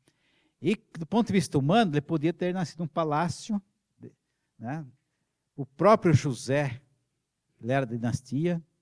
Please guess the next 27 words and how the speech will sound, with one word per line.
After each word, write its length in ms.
né? 200
Mas 320
ele 80
nasceu 400
como 240
pobre. 540
Aquele 380
príncipe 560
lá, 200
o 60
José, 540
ele 300
era 340
um 80
carpinteiro 760
já, 260
né? 180
A 160
dinastia 320
de 40
Davi 240
já 80
tinha 200
quatorze 480
gerações 640
atrás, 480
tinha 180